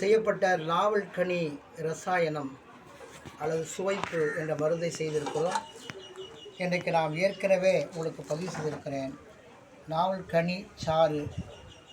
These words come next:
நாவல் கனி கதுப்பு. சாறு தனியாக எடுத்து வைத்துக்கொண்டு, சாறில் கற்கண்டு அல்லது பனக்கற்கண்டு அல்லது சர்க்கரை, இது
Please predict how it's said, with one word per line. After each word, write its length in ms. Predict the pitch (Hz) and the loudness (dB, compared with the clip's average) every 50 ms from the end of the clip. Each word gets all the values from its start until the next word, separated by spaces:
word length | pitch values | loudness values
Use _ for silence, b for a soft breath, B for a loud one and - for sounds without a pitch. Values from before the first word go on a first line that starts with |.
| - 151 151 | -10 -8 -2
நாவல் 340 | 156 160 175 180 170 160 147 - | 2 4 4 4 4 0 -2 -2
கனி 200 | 156 151 151 151 143 - | 0 0 0 -2 0 0
கதுப்பு. 360 | 156 147 147 165 151 - - - - - - - - - - - - - - - - - - - - - - - - - - - - - - - - - - - - - | -2 0 0 -4 -6 -6 -10 -10 -10 -10 -12 -12 -14 -16 -20 -20 -20 -20 -20 -20 -20 -20 -20 -20 -20 -20 -20 -20 -20 -20 -20 -20 -20 -20 -18 -16 -16 -14 -14 -12 -12 0
சாறு 300 | - 175 180 185 190 190 180 180 | 2 4 6 6 4 2 4 4
தனியாக 380 | 170 170 180 185 185 180 185 180 | 4 4 6 2 2 2 2 -2
எடுத்து 200 | 175 170 - 180 175 | -2 -4 -4 -6 -6
வைத்துக்கொண்டு, 520 | 170 156 - 165 - - 165 170 175 175 147 226 - - - - - - - - - - - - - 131 135 - - - - - - - - - - - - - - - - - | -6 -6 -8 -8 -6 -4 -4 0 0 0 0 0 -8 -12 -16 -18 -18 -20 -20 -20 -20 -20 -20 -20 -20 -20 -20 -20 -20 -20 -20 -20 -20 -20 -20 -20 -20 -20 -20 -20 -20 -20 -10 -4
சாறில் 480 | 185 185 190 202 196 185 190 190 190 190 - - - - - - - - - - - - - | 0 2 2 2 2 0 0 -4 -6 -8 -8 -10 -14 -16 -16 -20 -18 -18 -16 -16 -16 -4 0
கற்கண்டு 520 | - - - - - 101 98 - - - 185 185 185 - - - - | 2 2 2 2 0 2 2 4 4 4 4 4 2 0 -2 -6 -4
அல்லது 280 | 170 170 175 165 170 165 151 143 139 135 - - - - - - - - - - - | -2 -2 0 0 0 0 0 -2 -6 -10 -16 -20 -20 -20 -20 -18 -18 -18 -18 -10 -4
பனக்கற்கண்டு 760 | - 165 175 202 190 - 190 175 - - 175 165 160 151 160 160 160 - - - - - | -2 -2 -2 -2 -4 -4 -8 -8 -4 -4 -4 -4 -4 -4 -2 -2 -2 -4 -4 -10 -10 -8
அல்லது 320 | 165 165 165 160 151 156 151 151 147 147 - - - 135 - - | -6 -6 -4 -4 -4 -2 -2 -2 -4 -4 -8 -12 -16 -16 -10 -8
சர்க்கரை, 400 | 175 170 156 - - 180 151 - - - - - - - - - - - - - - - - - - - - - - - - 170 | -8 -8 -8 -6 -6 -6 -6 -6 -10 -16 -20 -20 -20 -18 -16 -16 -16 -16 -16 -20 -20 -20 -20 -20 -20 -20 -20 -20 -20 -8 -4 -2
இது 120 | 170 170 | 0 2